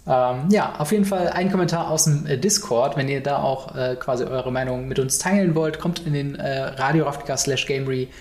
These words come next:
Discord-Channel, Link dafür in der Beschreibung unten drunter. Und da hat der gute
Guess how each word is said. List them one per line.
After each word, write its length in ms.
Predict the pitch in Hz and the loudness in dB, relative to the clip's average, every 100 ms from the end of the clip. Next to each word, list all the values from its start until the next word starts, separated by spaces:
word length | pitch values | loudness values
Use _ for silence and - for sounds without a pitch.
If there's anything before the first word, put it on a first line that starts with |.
| - | -4
Discord-Channel, 720 | 208 196 175 151 - 156 151 | 0 2 2 2 2 2 4
Link 160 | 135 151 | 2 0
dafür 500 | 147 - 139 127 - | -4 -2 -2 -2 0
in 60 | |
der 140 | 143 131 | 0 0
Beschreibung 540 | 131 131 - 131 127 | -2 -4 -2 -2 -2
unten 220 | 131 - | -6 -8
drunter. 380 | 120 - 156 160 | -6 0 0 2
Und 100 | 143 | 0
da 120 | 147 | 0
hat 100 | 147 | 0
der 120 | 147 135 | 0 -2
gute 520 | 135 165 170 151 | 2 0 2 0